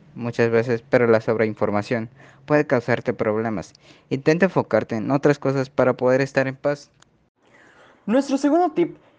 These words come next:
Speaker 2: es que expreses cómo te sientes, y si lo necesitas, vayas a terapia. Sabemos que estar encerrado debe ser muy abrumador, sin contar el cambio drástico que tuvo nuestra realidad. Así que no tengas miedo de expresar cómo te sientes con tu familia, amigos o roomies. Desahogarse puede ser muy útil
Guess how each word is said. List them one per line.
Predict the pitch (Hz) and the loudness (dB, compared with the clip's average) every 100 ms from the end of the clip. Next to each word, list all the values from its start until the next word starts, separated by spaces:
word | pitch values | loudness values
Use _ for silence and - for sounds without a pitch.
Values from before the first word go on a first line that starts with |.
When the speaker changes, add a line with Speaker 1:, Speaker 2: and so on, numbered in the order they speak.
| _ - | _ -2
Speaker 2:
es | 302 | -2
que | 302 | -4
expreses | - - 214 247 240 | -8 -4 -2 -2 0
cómo | 311 254 | 2 2
te | 151 | 0
sientes, | 151 117 110 110 - _ _ | -4 -6 -6 -10 -18 _ _
y | 165 | -8
si | 185 | -2
lo | 180 | -2
necesitas, | 180 185 214 240 233 _ 185 | -2 -4 -2 -2 -4 _ -2
vayas | 220 185 | 0 0
a | 147 | -2
terapia. | 127 104 - 104 - - _ _ | -2 -2 -2 -8 -8 -20 _ _
Sabemos | - 247 311 320 | 2 4 4 0
que | 175 | 0
estar | 196 | 0
encerrado | 196 170 156 196 202 | 0 0 2 2 2
debe | 185 | 0
ser | 156 160 | 0 -2
muy | 165 175 | 0 0
abrumador, | 151 139 123 120 120 113 _ | 0 0 -2 0 -2 -4 _
sin | 170 170 | -4 -2
contar | 185 185 240 | -2 0 0
el | 226 | 0
cambio | 190 180 | 0 0
drástico | 151 180 - 190 151 | 0 0 0 -4 -4
que | 151 | -2
tuvo | 170 170 | 0 0
nuestra | 147 135 127 | -2 -2 -2
realidad. | 127 127 135 131 - _ _ _ _ | -2 0 0 -2 -6 _ _ _ _
Así | 156 220 | -6 -4
que | |
no | 262 | -2
tengas | 269 262 226 | 0 0 0
miedo | 247 208 | -2 -2
de | |
expresar | 160 143 147 156 | -4 -4 -4 -2
cómo | 160 151 | -2 -2
te | 123 | -4
sientes | 160 147 117 - | -4 -4 -6 -6
con | 131 | -8
tu | 120 | -4
familia, | 127 127 151 151 139 135 | -4 0 2 2 2 0
amigos | 143 202 208 156 | 0 0 -2 -2
o | 131 | -2
roomies. | 123 113 110 - _ - - _ _ _ _ | -2 -4 -8 -14 _ -20 -20 _ _ _ _
Desahogarse | 151 151 147 165 214 254 | -6 0 2 2 2 0
puede | 247 214 | 0 -2
ser | 202 190 | 0 -2
muy | 185 196 | 0 -2
útil | 185 151 127 | -2 -4 -4